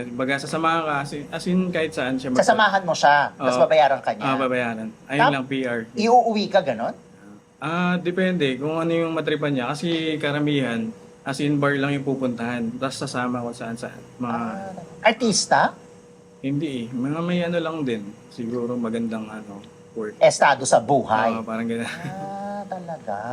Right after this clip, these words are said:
Speaker 1: Ah.
Speaker 2: Magkano yung pag ganon? Sasama lang?
Speaker 1: Depende eh. Yung pinakauna ko is... Kasi di ako mahilig magpresyo. Siyempre, sila,
Speaker 2: Ah.
Speaker 1: siya na yung pinapaano ko.
Speaker 2: Ah.
Speaker 1: Ah, nagbibitaw yun ng mga ten K,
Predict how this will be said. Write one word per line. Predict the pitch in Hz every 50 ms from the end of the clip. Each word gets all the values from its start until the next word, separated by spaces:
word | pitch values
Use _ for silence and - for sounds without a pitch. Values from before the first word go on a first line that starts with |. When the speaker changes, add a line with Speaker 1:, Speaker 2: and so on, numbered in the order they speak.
| 131 139 -
Speaker 1:
Ah. | - 233
Speaker 2:
Magkano | 226 226 233 466 480 480
yung | 523 480 - 302
pag | 240 170
ganon? | 165 147 139 147 156 160
Sasama | 151 190 180 - 160 135 127 131 131
lang? | 135 143 127 110 101 98 - - - - - - - - - - - - - - - - - -
Speaker 1:
Depende | - 139 143 147 156 160 160 165 165 165 170
eh. | 165 156 139 123 120 120 127 135 - - - - 151
Yung | 151 156 156 160 160 160 160 160 160 156 156 151 156 156 156 156 170 - - - -
pinakauna | - 151 151 143 143 143 139 143 143 139 135 135 135
ko | 127 120 104 104 110 104
is... | 117 117 113 - - - - - - - - - - - - - - - - - - - - - -
Kasi | - 135 139 165 156
di | 156 143
ako | 135 135 139
mahilig | 143 143 143 143 135 139 135 131
magpresyo. | 135 143 131 123 120 123 120 117 117 - - - 139 127 123 - - - -
Siyempre, | - 123 117 117 127 135 135 123 117
sila, | - - 127 120 123
Speaker 2:
Ah. | 120 113 92
Speaker 1:
siya | - 139
na | 135 143
yung | 147 143 139
pinapaano | 143 139 135 135 131 135 123 127 127 123
ko. | 127 139 135 127 - - -
Speaker 2:
Ah. | - 127 120 110 95 - - - - - - - - -
Speaker 1:
Ah, | 123 120 123 123 123 123 127
nagbibitaw | 123 127 123 123 123 127 117 135 127 127 127
yun | 131 131 131
ng | 131
mga | 131 127 127 123 123
ten | 127 135 131 131
K, | 131